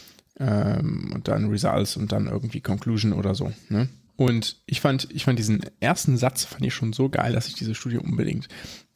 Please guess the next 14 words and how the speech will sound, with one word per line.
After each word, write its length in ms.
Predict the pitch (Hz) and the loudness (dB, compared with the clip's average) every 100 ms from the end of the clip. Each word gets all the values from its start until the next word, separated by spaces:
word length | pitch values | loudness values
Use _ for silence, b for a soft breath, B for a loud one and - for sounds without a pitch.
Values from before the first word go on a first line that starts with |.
| - | -4
äh, 220 | 117 107 - b b _ _ _ _ | 0 0 -2 b b _ _ _ _
vorstellen 800 | - - 131 - - - 113 110 | -6 0 0 2 -2 -2 -2 -4
wollte, 320 | 110 185 - - 156 | -2 -2 -2 -10 -4
ja, 180 | 104 127 | 0 2
weil 140 | 117 | 2
der, 180 | 113 110 | 2 0
dieser 240 | 107 110 | 0 -2
Satz 220 | 104 131 - | 0 0 -2
im 140 | 117 | -2
Background 360 | 131 - 123 120 | -2 0 0 2
eigentlich 220 | 107 107 | 0 0
schon 100 | 120 | -4
fast 300 | - 131 - | -4 -6 -4
die, 160 | 107 | -6